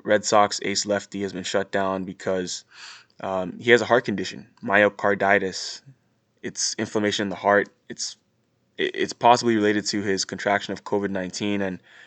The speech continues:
um, yeah, they're, they're taking an abundance of caution given the diagnosis, so they're shutting him down for the rest of the year.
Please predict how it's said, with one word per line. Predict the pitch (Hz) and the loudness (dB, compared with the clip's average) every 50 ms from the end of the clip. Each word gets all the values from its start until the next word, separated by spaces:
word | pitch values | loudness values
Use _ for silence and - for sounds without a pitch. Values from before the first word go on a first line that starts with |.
| - _ _ _ - | -20 _ _ _ -6
um, | - 98 98 95 92 92 - - - - _ _ _ _ _ _ _ _ _ _ _ - | -4 -2 0 0 -2 -4 -8 -12 -14 -20 _ _ _ _ _ _ _ _ _ _ _ -8
yeah, | 104 92 90 82 50 50 50 | -4 -4 -4 -4 -6 -8 -10
they're, | 76 - - - 104 113 - 92 | -12 -14 -8 -2 0 2 2 2
they're | 107 107 | 2 0
taking | 98 - 113 110 107 - 110 | 2 4 2 2 2 2 0
an | 104 101 | 0 0
abundance | 95 92 101 98 98 98 90 - | 2 2 2 0 0 -2 -6 -8
of | 87 - | -10 -6
caution | - - 101 98 95 - - 98 92 92 92 - | 0 4 4 4 4 2 -2 -4 -6 -8 -10 -10
given | - 95 95 95 95 | -8 -8 -6 -6 -6
the | 95 | -4
diagnosis, | 90 95 95 95 95 95 95 92 - - - | -4 -4 -4 -4 -6 -6 -6 -6 -6 -8 -8
so | - 90 | -6 -6
they're | 92 95 | -6 -6
shutting | 92 - - 101 101 98 | -4 0 0 0 0 0
him | 95 90 | -2 -4
down | 92 92 90 | -4 -6 -6
for | - | -8
the | 98 95 | -8 -8
rest | 92 92 90 - | -8 -6 -8 -10
of | 80 | -12
the | 87 | -12
year. | 85 92 95 98 95 95 95 | -10 -8 -4 -4 -4 -4 -6